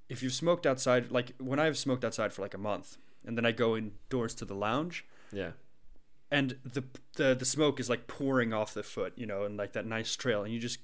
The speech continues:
Speaker 1: get a tiny whiff of, like, the aroma. You just, you, you sort of are reminded about how, how much you miss that aspect. It just makes it,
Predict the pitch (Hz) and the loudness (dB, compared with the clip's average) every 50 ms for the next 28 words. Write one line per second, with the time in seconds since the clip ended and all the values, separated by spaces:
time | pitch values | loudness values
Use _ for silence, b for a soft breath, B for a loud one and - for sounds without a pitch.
0 | - - - 135 123 - - - - - 131 127 131 127 120 110 107 113 113 110 | -14 -8 -2 -2 0 0 -2 -8 -6 -2 0 2 2 2 2 0 0 0 0 0
1 | - 107 104 104 - 104 101 - - 107 101 98 101 113 113 107 101 98 98 104 | -2 -12 -12 -6 -4 -4 -4 -2 -2 -4 -2 0 0 0 0 0 0 -2 -2 -4
2 | 110 113 120 - - - B B B B B B - 131 127 131 - 131 139 127 | -2 -2 -4 -4 -4 -8 B B B B B B -2 -2 -2 -2 -4 -6 -4 -4
3 | 127 - 160 160 156 127 127 117 117 117 113 113 117 117 123 127 123 113 113 101 | 0 2 4 4 4 6 6 4 4 4 2 2 4 4 4 4 4 2 0 0
4 | 110 95 - 101 101 98 95 - 104 101 101 101 98 110 104 107 104 - - 113 | 0 0 2 2 2 2 0 0 0 2 2 0 0 -2 -2 -4 -4 -6 -8 -6
5 | 104 107 110 - - 127 117 113 104 101 - - - 87 - - 101 - 120 123 | -4 -4 -4 -2 0 2 2 2 2 0 -2 -4 -6 -8 -8 -8 -10 -8 -8 -8
6 | - - 127 117 113 - - 123 110 | -4 -2 -2 -2 0 0 0 -2 -2